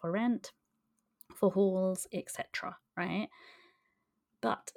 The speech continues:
the financial education piece seems to sometimes be missing, and they need to go to their student union to get help, to get support. If a young person is earning sooner,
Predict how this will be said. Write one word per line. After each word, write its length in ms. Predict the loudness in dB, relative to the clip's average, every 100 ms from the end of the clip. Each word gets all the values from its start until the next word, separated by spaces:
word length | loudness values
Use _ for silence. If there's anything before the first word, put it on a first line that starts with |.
| -6
the 80 | 0
financial 580 | 4 4 6 6 6 2
education 600 | 0 -4 -2 0 0 -2
piece 580 | -2 -4 -4 -8 -12 -14
seems 460 | -8 -2 0 0 -4
to 100 | -10
sometimes 520 | -8 -6 -6 -6 -6
be 140 | -2 0
missing, 500 | 0 0 0 0 0
and 100 | 0
they 80 |
need 200 | 0 -2
to 60 | -4
go 120 | -8
to 80 | -8
their 120 | -8
student 380 | -6 -6 -6 -6
union 440 | -2 0 0 0 -2
to 100 | -4
get 180 | -6 -10 -2
help, 400 | 4 6 4 -2
to 80 |
get 140 | -10 -8
support. 440 | -6 0 2 0 -4 -18 -20 -20 -20 _ _ -6
If 100 | 2
a 60 |
young 200 | 6 8
person 320 | 8 6 6 2
is 160 | 0 -2 0
earning 360 | 2 2 0
sooner, 640 | -2 -2 -2 -2 -6 -10